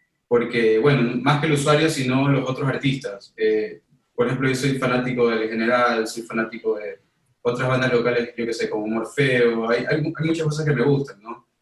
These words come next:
Y sí, sí, sí trato de apoyar. O sea, yo creo que eso es lo que deberíamos hacer todos como para, para que el movimiento crezca un poquito más, porque acá somos un poquito más, eh,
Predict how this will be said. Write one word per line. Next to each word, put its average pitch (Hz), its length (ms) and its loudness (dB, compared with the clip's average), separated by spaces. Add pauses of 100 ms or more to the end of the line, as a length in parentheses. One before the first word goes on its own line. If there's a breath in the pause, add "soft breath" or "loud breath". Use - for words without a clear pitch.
(100)
Y 120 220 -2
sí, 160 420 0
sí, 147 580 0 (200)
sí 143 400 0
trato 139 260 4
de 113 60 4
apoyar. 110 340 0
O - 60 -8
sea, 113 160 -2
yo 135 100 -2
creo 143 160 2
que 139 60 -2
eso 143 140 -2
es 135 40 0
lo 131 80 -2
que 117 80 0
deberíamos 113 360 0
hacer 113 220 -8
todos 123 240 -4
como 113 220 -10
para, - 240 -8 (580)
para 117 220 2
que 117 160 0
el 113 80 2
movimiento 135 540 2
crezca 143 280 -4
un 135 100 0
poquito 127 300 -4
más, 143 200 0
porque 117 240 -2
acá 143 140 -2
somos 147 200 0
un 143 80 -2
poquito 135 300 0
más, 131 580 -2 (640)
eh, 107 760 -2